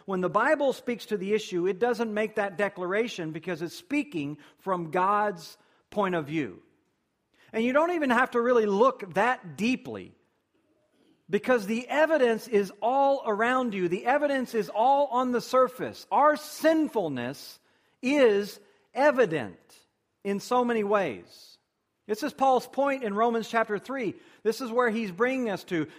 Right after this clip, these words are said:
to what is obvious, to what is evident, to what ought to be clear in front of every one of us. As G K Chesterton says one time, "Original sin is the one point of Christian theology that can easily be proved empirically."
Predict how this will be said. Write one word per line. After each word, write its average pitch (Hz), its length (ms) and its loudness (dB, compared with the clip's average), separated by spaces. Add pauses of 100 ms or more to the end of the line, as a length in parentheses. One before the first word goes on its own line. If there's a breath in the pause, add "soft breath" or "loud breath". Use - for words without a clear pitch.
(100)
to 208 100 0
what 220 240 4
is 175 220 0
obvious, 254 680 2
to 208 120 -4
what 185 160 0
is 165 160 -2
evident, 247 540 0
to 202 80 -4
what 202 300 -2
ought 226 260 2
to 208 80 -6
be 185 140 -2
clear 262 480 0
in 220 180 -6
front 214 240 -2
of 175 120 -6
every 247 320 -2
one 233 280 0
of 165 140 0
us. 127 240 -6 (240 loud breath)
As 175 160 -2
G 214 220 -6
K 233 180 0
Chesterton 214 600 -4
says 214 320 -2
one 208 180 -6
time, 208 320 -4 (260 loud breath)
"Original 240 520 2
sin 233 400 0
is 196 180 -4
the 196 100 0
one 233 380 2
point 254 380 -2
of 190 140 -8
Christian 247 440 -2
theology 220 720 2 (260 loud breath)
that 196 220 0
can 190 240 -2
easily 254 640 -2
be 226 340 -4
proved 196 760 -2
empirically." 175 760 -6